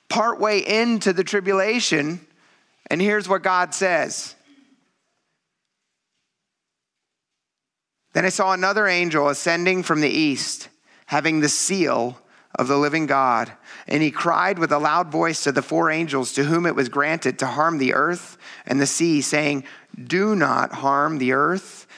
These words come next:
the sea, or the trees, till we have sealed the servants of our God on their foreheads.'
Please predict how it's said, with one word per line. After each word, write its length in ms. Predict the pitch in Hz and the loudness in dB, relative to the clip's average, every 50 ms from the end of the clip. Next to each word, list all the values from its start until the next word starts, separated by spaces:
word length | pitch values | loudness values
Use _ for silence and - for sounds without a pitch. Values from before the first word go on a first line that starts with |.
| - _ | -20 _
the 100 | - 123 | -4 -4
sea, 480 | 131 - - - 156 170 175 185 196 208 | -2 -2 0 0 2 2 2 2 2 0
or 200 | - - - 143 | 0 0 0 -2
the 100 | 135 135 | -2 -2
trees, 640 | - - - 170 165 151 139 135 131 127 117 - - - - - - - - | -4 -4 -2 0 2 2 2 2 0 0 -2 -4 -8 -12 -16 -20 -20 -12 -4
till 180 | - 151 147 | -2 0 2
we 120 | 143 151 151 | 2 2 2
have 120 | 139 127 | 2 0
sealed 480 | - - - - 185 170 143 131 - - | -2 -2 -2 0 2 2 0 0 -2 -4
the 80 | 107 | -6
servants 480 | 120 - - 139 139 139 160 170 170 - | -4 0 0 0 2 2 0 -2 -2 0
of 80 | 135 123 | 0 0
our 100 | 127 110 | 0 2
God 400 | - 135 131 131 135 135 139 - | 2 2 2 4 2 2 2 2
on 160 | - - 127 | 0 0 -2
their 100 | 123 123 | -4 -6
foreheads.' 580 | - - 127 127 131 127 127 117 120 123 - | -4 0 2 2 2 2 0 -2 -6 -6 -10